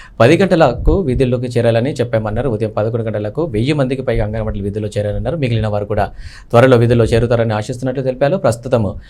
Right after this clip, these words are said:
విధుల్లో చేరుతున్న వారికి అన్ని సౌకర్యాలు కల్పిస్తున్నట్లు చెప్పారు. ప్రభుత్వం అంగన్వాడీల సమస్యలు పరిష్కరి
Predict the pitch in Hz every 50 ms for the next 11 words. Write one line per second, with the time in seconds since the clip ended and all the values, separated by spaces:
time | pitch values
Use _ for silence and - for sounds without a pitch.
0 | - - - - 104 123 123 170 196 196 180 175 170 156 165 170 156 147 143 143
1 | 147 143 147 175 127 127 139 135 139 131 131 131 131 127 123 - 113 113 120 117
2 | 120 - 117 110 113 110 - 110 - 113 113 120 117 117 107 104 110 110 - 113
3 | 110 104 107 120 131 135 127 127 123 117 110 113 110 107 110 - 113 104 107 104
4 | 101 - - 110